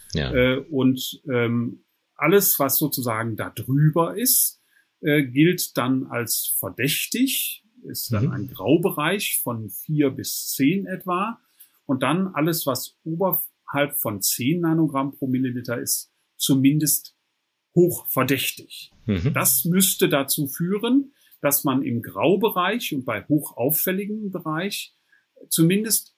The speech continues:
Speaker 2: eine Kontrolle als erstes mal durchführt. Also das ist kein Beweis für irgendetwas, sondern ist nur, äh, ein Hinweis darauf,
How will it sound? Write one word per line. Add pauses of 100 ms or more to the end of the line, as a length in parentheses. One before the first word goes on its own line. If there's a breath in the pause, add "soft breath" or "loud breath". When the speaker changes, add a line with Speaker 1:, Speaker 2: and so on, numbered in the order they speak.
Speaker 2:
eine
Kontrolle
als
erstes
mal
durchführt.
Also (200 soft breath)
das
ist
kein
Beweis
für
irgendetwas,
sondern
ist
nur, (340)
äh, (100)
ein
Hinweis
darauf,